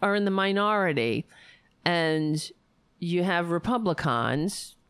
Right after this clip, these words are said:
in, in power and in the majority, despite receiving fewer votes, of course, uh, how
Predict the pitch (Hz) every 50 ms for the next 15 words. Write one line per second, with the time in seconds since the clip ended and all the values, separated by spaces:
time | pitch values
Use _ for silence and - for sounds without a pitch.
0 | _ _ - - 170 160 151 - - - 165 156 147 151 165 139 127 120 120 113
1 | 117 180 220 175 147 143 - - - 170 156 151 156 165 160 156 156 151 165 156
2 | 147 147 147 143 156 165 160 151 143 - - - 139 147 - - 185 180 - 175
3 | 165 170 180 214 226 - - 170 170 196 247 277 254 208 156 147 151 233 349 -
4 | - - - 220 - - - 175 160 156 - 320 - - - - - - - -
5 | - - - - - - - - - - - - - - - 247 254 240 240 -
6 | - - - - - 349 427 466 480